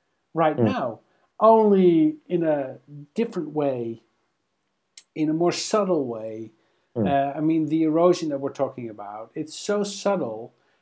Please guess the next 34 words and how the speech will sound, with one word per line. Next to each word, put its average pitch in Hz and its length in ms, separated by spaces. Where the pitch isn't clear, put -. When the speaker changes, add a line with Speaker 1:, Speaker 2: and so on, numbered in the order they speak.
Speaker 1:
it's 104 180
Speaker 2:
Mm. 101 120
Speaker 1:
so 196 240
slowly, 175 800
and 151 200
they've 190 220
been 185 180
doing 202 300
it 175 120
for, 160 360
they've 165 280
been 165 200
working 196 360
on 147 140
it 135 100
for - 160
such 208 340
a 202 40
long 151 300
time. 147 400
And 147 140
I, 143 180
I 156 720
know, 160 220
I 143 100
know, 139 140
I 135 40
know, 131 180
conspiracy, 143 540
blah, 135 160
blah, 131 120
blah, 123 160
blah, 117 100
blah. 120 180